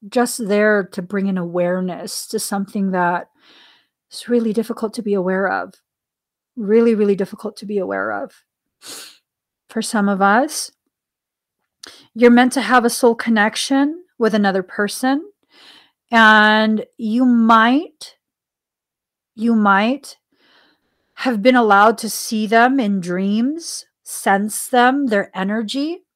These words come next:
in dreams for quite some time before they come across your path.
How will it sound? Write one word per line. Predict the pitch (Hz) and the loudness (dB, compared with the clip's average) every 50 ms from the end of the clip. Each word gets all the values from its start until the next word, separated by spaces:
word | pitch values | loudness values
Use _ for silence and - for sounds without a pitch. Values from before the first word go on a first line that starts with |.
| _ | _
in | - 226 214 208 | -4 -2 -2 -2
dreams | 196 190 208 208 208 220 226 262 294 330 320 311 - - - _ _ _ _ _ _ _ | -2 0 0 0 0 0 0 -2 -2 -4 -8 -12 -14 -16 -16 _ _ _ _ _ _ _
for | - 240 233 | -6 -6 -6
quite | 220 - - 240 277 285 | -6 -2 0 0 0 0
some | - - 277 254 240 | -2 -4 -4 -4 -4
time | 233 - - 233 220 214 214 202 196 | -6 -6 -4 -2 -2 -2 -2 -2 -4
before | 185 214 202 - - 214 208 202 | -6 -6 -8 -4 -2 -2 0 0
they | 196 196 | -2 -4
come | - - 202 | -6 -8 -8
across | 202 190 - - 185 185 180 - - | -8 -8 -8 -8 -8 -8 -8 -10 -14
your | - - | -16 -16
path. | - - - - - - - | -16 -14 -14 -12 -12 -12 -14